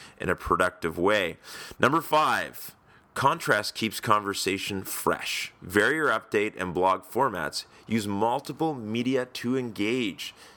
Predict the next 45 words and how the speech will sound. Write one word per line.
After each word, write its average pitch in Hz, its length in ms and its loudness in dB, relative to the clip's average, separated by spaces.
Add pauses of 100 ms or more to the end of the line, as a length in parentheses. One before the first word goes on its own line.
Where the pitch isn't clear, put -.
So 120 520 2
people 110 220 -4
say, 107 200 2
"Well, 135 180 2
should - 180 -4
I 101 40 0
blog, 123 560 2 (340)
uh, 101 260 4
using 104 280 -4
video? 170 360 4
Should 120 200 -2
I 101 40 2
use 90 220 -4
text? 156 340 0
Should 90 200 -2
I 87 40 2
use 92 280 -2
audio? 143 500 2 (340)
Uh, 90 220 2
should 107 160 -4
it 101 80 -2
be 101 100 0
long? 135 320 2
Should 127 180 -12
it 90 60 -12
be 95 80 -6
short? 156 500 2
Should 123 200 0
I 107 40 -2
use 101 120 -6
bulleted 131 480 2
lists? 139 300 0
Should 98 180 -4
I 101 40 2
use 92 160 -4
paragraphs?" 127 720 0
The 101 160 -4
answer 139 360 2
is 113 260 0 (420)
yes. 80 800 -2 (280)
You - 40 -10
should 90 180 -6
use 92 140 -4
them 107 160 2
all. 101 400 0